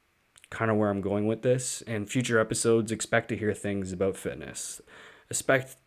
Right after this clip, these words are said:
to hear about things about cannabis, about steroids, about just about all those taboo topics I couldn't talk about,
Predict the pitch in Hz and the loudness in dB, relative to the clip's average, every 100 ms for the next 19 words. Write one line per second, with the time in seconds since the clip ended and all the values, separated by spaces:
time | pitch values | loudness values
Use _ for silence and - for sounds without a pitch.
0 | _ - 117 113 110 104 92 104 98 98 | _ -2 0 4 6 4 2 -2 -2 -2
1 | 95 - 104 87 60 - - 104 104 - | -2 -4 -6 -6 -6 -6 -4 -4 0 -2
2 | - 98 90 62 - - - - - 107 | 0 -2 -2 -4 -8 -10 -8 -6 -4 0
3 | 104 101 92 113 120 120 110 113 117 110 | 2 2 0 -4 2 4 4 2 2 0
4 | - 110 110 98 98 98 - 87 - 143 | 2 2 2 0 -2 -4 -4 -8 0 2
5 | 147 143 135 131 135 135 | 6 6 6 6 6 6